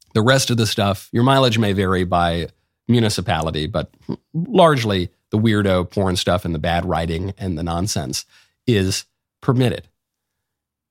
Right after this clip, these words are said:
They want total openness. Now, m-,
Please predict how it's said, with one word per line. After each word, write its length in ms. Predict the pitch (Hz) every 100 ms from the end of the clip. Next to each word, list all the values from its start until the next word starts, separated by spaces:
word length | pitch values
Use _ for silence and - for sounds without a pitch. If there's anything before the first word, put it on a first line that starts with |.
| _ _ _ _ _
They 140 | 127 180
want 400 | 185 160 - -
total 720 | - - 165 165 185 185 180 _ _ _
openness. 680 | 131 127 113 69 - - - _ _ _ _ _ _ _ _ _ _ _ _ _ - -
Now, 220 | 127 120
m-, 120 | 139